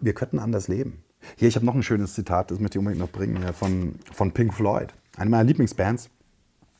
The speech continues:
Aus dem Album Animals. Großartiges Album. Vielleicht so ein kleiner Ausflug zur Popkultur, sei mir gestattet, ja, weil ich, das ist auch Teil von mir so. Äh, Animals, auf dem Album gibt's eigentlich nur dr-, drei Tracks. Und das geht um,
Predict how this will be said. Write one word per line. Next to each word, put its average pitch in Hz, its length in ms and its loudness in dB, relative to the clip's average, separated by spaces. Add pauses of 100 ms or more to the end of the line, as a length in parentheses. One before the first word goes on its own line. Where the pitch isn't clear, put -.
(800)
Aus - 160 -2
dem 131 140 4
Album 123 560 2
Animals. 110 580 0 (520)
Großartiges 151 540 6
Album. 123 440 2 (300)
Vielleicht - 140 -4
so 170 40 4
ein 160 40 6
kleiner 240 220 4
Ausflug 226 280 -2
zur 165 100 4
Popkultur, 110 460 0
sei 113 120 0
mir 127 120 0
gestattet, 113 360 -2
ja, 82 140 0
weil 110 100 0
ich, 110 60 -2
das - 120 -8
ist 110 120 -4
auch - 120 -2
Teil 95 240 0
von 92 140 -4
mir 82 200 -2
so. 78 160 -4 (580)
Äh, 107 220 4 (200)
Animals, 170 540 6
auf - 160 -2
dem 123 160 4
Album 143 500 2 (300)
gibt's - 160 0
eigentlich 135 140 4
nur 143 100 6
dr-, 120 320 2
drei 107 240 -2
Tracks. - 500 -2 (720)
Und 107 300 -2 (360)
das 98 200 -4
geht 117 180 2
um, 107 340 0